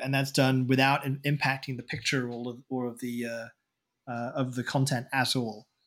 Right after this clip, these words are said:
So you don't even, you don't even notice it. Incredible stuff. Um, what cool things are coming to out of home in, like, one, five, ten years time? And will we ever have personalized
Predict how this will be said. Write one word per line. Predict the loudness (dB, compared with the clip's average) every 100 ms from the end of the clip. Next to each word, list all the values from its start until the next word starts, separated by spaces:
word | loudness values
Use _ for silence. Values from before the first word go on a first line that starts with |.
| _
So | 2 4
you |
don't | 6
even, | 4 2
you | 4
don't | 6
even | 4 2
notice | -2 -2 -4
it. | -4 -12 _
Incredible | -4 2 4 4 0
stuff. | -8 -12 -18 _ _ _ _ _ 4
Um, | 6 6 2 -4 -8 _ _ _ _ _
what | 4 4 4
cool | 6 6
things | 8 6 6
are | 4
coming | 4 6 6 4 -4 -10 _ _ _ -2
to | 2
out | 4 6
of | 4
home | 4 4 2
in, | 0 0 0
like, | 0 -2 -2
one, | -2 0 -2
five, | 0 2 2 0
ten | -2 0 0
years | 0 -2
time? | -4 -6 -8 -12 -20 _ _ _ _ 0
And | 2 4 0 0
will | 4 6
we | 8 8
ever | 6 4
have | 4 4 2 -2
personalized | 4 4 4 0 0 0 -2 -6